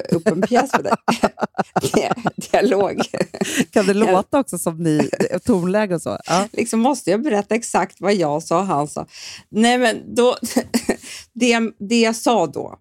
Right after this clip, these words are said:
Speaker 1: var så här. För att, vem fan vill vara gift med någon som varje morgon berättar hur jävla dåligt den har sovit? Det måste ju vara det
Speaker 2: Ja,
Speaker 1: mest
Speaker 2: men
Speaker 1: osexiga och hemska att höra för en annan, med en partner.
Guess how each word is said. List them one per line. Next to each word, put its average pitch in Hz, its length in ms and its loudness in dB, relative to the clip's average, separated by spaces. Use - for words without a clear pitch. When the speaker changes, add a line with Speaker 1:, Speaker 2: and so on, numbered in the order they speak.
Speaker 1:
var 156 260 2
så 135 140 -8
här. 156 220 -2
För 294 420 2
att, 160 320 -4
vem 240 200 0
fan 208 560 0
vill 175 160 0
vara 185 100 0
gift 214 420 -2
med 220 100 2
någon 143 320 -2
som 202 360 0
varje 190 500 0
morgon 170 460 0
berättar 180 600 -2
hur 170 160 -6
jävla 170 240 -2
dåligt 156 580 -4
den 135 120 -6
har 131 80 -8
sovit? - 680 -8
Det 240 80 2
måste 294 220 2
ju 254 60 0
vara 185 360 2
det 214 60 0
Speaker 2:
Ja, 240 180 4
Speaker 1:
mest 226 120 -2
Speaker 2:
men 175 80 -12
Speaker 1:
osexiga 208 840 0
och 190 140 -6
hemska 185 720 -2
att - 180 -6
höra 175 400 0
för 165 100 -8
en 165 60 -4
annan, 151 180 -4
med 170 200 -4
en 175 120 -2
partner. 147 380 -6